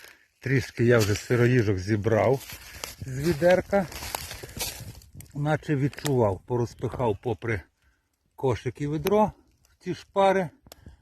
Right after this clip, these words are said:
вертикально, і сюди зверху покладемо нашу голівку. Добро? Подолали ми два гарні ярки, друзі, і вийшли туди, куди я і планував.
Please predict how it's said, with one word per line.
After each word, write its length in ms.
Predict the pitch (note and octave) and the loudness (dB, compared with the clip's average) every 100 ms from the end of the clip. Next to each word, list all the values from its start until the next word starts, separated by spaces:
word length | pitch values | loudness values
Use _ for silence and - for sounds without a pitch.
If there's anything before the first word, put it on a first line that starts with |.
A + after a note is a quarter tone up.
| _ | _
вертикально, 800 | C#3+ D#3 - D3 F3 E3+ E3 D#3 - | -6 -6 -6 -4 0 0 0 -4 -6
і 80 | B2 | -10
сюди 340 | - B2+ B2+ | -8 -2 -2
зверху 400 | A2 D3+ E3 - | 0 0 0 -4
покладемо 500 | - G#2+ A2 B2 B2+ | -8 -4 0 0 0
нашу 320 | A#2 - A2+ - _ _ _ | -2 -2 -10 -14 _ _ _
голівку. 640 | - G#2 B2 G2+ D#2+ - - _ _ _ _ _ - | -2 2 4 2 -2 -14 -20 _ _ _ _ _ -2
Добро? 400 | C3+ D3+ E3+ C3+ - - _ _ _ _ _ _ _ _ _ - - - - - - - - - - - - - - - - - - - _ - - _ _ - - - _ _ _ _ _ - _ _ _ _ _ | 0 4 4 2 -4 -20 _ _ _ _ _ _ _ _ _ -20 -20 -16 -14 -10 -12 -14 -12 -10 -4 -2 -2 -4 -10 -12 -18 -20 -20 -20 _ -20 -20 _ _ -10 -10 -10 _ _ _ _ _ -20 _ _ _ _ _
Подолали 760 | - F#3+ F3 G3+ G3 F#3 D3+ C#3+ | 8 8 10 10 10 10 8 6
ми 180 | C#3 | 4
два 360 | A#2+ B2 D#3+ C#3+ | 2 4 4 6
гарні 540 | A#2+ D3 B2+ A#2+ A2 | 6 4 4 4 4
ярки, 560 | A#2 A#2+ G#2+ - A2+ A2+ | 6 6 2 4 6 6
друзі, 560 | A2+ D#3+ F#3+ F3 A#3 F#3+ _ _ _ - - - - | 6 6 6 6 4 4 _ _ _ -20 -20 -20 -6
і 160 | B2+ C#3 | 2 6
вийшли 520 | C3 G3+ G#3+ - D#3 | 10 10 8 4 0
туди, 380 | - C3 D#3+ A3 | 2 4 6 6
куди 240 | - C#3+ | 4 6
я 140 | F3+ E3+ | 8 8
і 100 | D3+ | 4
планував. 680 | D#3 D#3+ D#3+ C#3+ G2 E2+ | 2 2 4 6 4 2